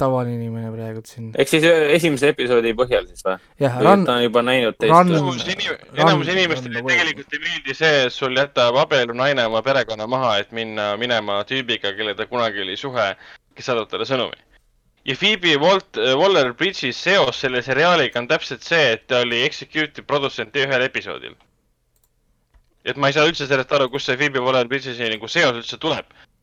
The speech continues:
Speaker 3: Et see, see ei ole tema seriaal, see ei ole temaga seotud seriaal, see, ta on ühe episoodi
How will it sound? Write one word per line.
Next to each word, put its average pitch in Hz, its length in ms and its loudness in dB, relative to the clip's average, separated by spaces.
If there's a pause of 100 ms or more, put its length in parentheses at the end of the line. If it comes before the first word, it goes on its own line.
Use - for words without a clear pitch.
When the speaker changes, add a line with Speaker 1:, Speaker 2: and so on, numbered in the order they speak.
(460)
Speaker 3:
Et - 120 -16
see, 139 240 4
see 151 140 2
ei - 20 4
ole 156 160 2
tema 156 320 0
seriaal, 131 400 0
see 117 140 -4
ei - 20 0
ole 117 80 0
temaga 123 320 -4
seotud 131 400 -2
seriaal, 104 400 -2
see, 113 160 -6
ta 117 140 -6
on 127 80 -2
ühe 135 180 0
episoodi 107 400 -4